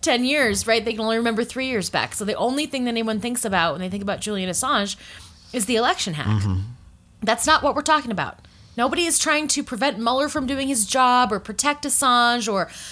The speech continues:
Speaker 1: cover up what happened in the election. They're not even talking about that from what we can tell.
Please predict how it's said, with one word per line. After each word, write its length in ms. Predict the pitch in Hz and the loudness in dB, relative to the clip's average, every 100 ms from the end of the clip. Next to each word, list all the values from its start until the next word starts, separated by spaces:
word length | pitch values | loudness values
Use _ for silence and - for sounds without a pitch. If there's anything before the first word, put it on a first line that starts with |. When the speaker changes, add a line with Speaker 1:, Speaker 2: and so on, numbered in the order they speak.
| - - | -16 -10
Speaker 1:
cover 340 | - 294 294 | -2 0 2
up 140 | 277 285 | 2 2
what 120 | 233 | 0
happened 340 | 233 240 247 | 0 0 -2
in 80 | 233 | 0
the 100 | 226 | 0
election. 460 | 220 233 233 220 - | 2 0 0 -4 -2
They're 140 | 262 | 0
not 180 | 339 403 | 2 2
even 200 | 415 339 | 0 -2
talking 420 | - 269 - 233 | -2 -2 0 0
about 280 | 185 135 - | 0 -2 -2
that 200 | 143 - | -6 -4
from 160 | 208 202 | -2 0
what 140 | 185 | 0
we 80 | 202 | -2
can 160 | 180 175 | -4 -4
tell. 240 | 160 | -4